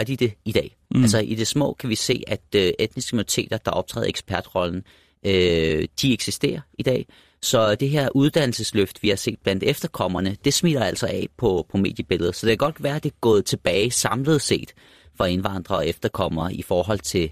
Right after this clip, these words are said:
Speaker 1: deres andel som kilder, men de optræder i højere grad som, som eksperter, så det er en positiv ting. Og det skal også understreges, det her tal, det er et samlet tal for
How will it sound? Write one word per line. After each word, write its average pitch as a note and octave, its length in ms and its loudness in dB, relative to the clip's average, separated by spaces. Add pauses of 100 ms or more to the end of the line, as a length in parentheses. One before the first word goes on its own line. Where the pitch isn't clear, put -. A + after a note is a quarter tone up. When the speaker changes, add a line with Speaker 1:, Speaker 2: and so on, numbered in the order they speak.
(140)
Speaker 1:
deres - 240 -2
andel F#2 340 -2
som - 180 -6
kilder, G2 360 -4
men G#2 180 2
de G2 160 0
optræder G#2 360 -2
i F#2+ 40 0
højere G2+ 340 -2
grad - 260 -6
som, F2 300 -4 (300)
som F#2+ 140 -2
eksperter, D#2 440 -4
så G2+ 140 -10
det A2 80 0
er G2+ 40 2
en - 40 -6
positiv G#2+ 460 -2
ting. - 240 -2 (420)
Og - 100 -2
det A#2 80 4
skal - 120 2
også C3+ 140 0
understreges, A#2 600 -2 (360)
det B2+ 100 4
her C#3 100 4
tal, B2+ 200 2
det C3 80 0
er C#3+ 40 6
et B2 60 2
samlet A#2 380 0
tal G2+ 220 0
for - 140 -4